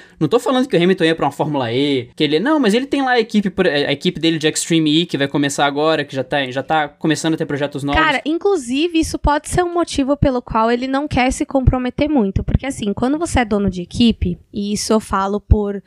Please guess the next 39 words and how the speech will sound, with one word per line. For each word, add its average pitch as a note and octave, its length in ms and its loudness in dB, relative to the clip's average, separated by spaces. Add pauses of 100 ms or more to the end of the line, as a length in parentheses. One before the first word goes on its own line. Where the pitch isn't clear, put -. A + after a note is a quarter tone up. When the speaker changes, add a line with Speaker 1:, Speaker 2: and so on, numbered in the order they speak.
Speaker 2:
várias, G#3 720 -2 (200)
várias G#3+ 320 4
pessoas C4 580 4
que - 80 -8
eu C4+ 60 -6
conheço G#3+ 420 -4
que A3+ 160 -6
eram A3 240 0
pilotos, A3+ 640 -6 (220)
a - 80 0
gente A#3 260 -6
tem D#4+ 240 4
exemplos, B3 760 2
é, G3+ 260 4
brasileiros, G#3 800 0
como G#3 240 -4
o G#3 100 0
Enzo A#3 240 -4
Bortoleto, G3+ 680 -4
que - 160 -2
é F#3 160 0
dono G3 300 0
da G3 80 -4
K G3 140 -6
T - 100 0
F, G3 460 2
a - 20 -6
gente F#3+ 320 -10
tem, G3+ 480 -4
é, F#3+ 240 -2
o G3 60 -2
Flávio, G#3 600 0
que - 200 0
é G3 380 0
dono G#3 440 0
da, F#3 840 -8 (240)
da G3+ 160 -2
Fórmula G3+ 580 0
V, F#3+ 340 4